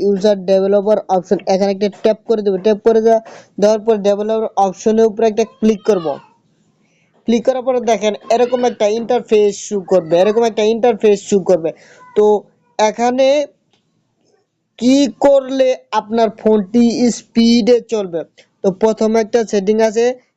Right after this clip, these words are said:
দেখে নেবেন রানিং সার্ভিস। রানিং সার্ভিসটা কোথায় আছে একটু চেক করে নেব। দেখেন,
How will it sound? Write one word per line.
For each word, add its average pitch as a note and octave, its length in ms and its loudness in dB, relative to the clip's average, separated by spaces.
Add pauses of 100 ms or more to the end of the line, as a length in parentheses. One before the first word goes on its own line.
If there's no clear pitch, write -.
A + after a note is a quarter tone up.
(140)
দেখে G#3 240 -2
নেবেন A3 440 0
রানিং A3 540 -2
সার্ভিস। G3 720 -4
রানিং G3+ 400 0
সার্ভিসটা A3+ 680 -4
কোথায় G#3+ 360 0
আছে G#3+ 180 -2
একটু G3+ 180 -6
চেক G#3 320 -2
করে A3 220 0
নেব। G#3 280 0
দেখেন, G3+ 380 -2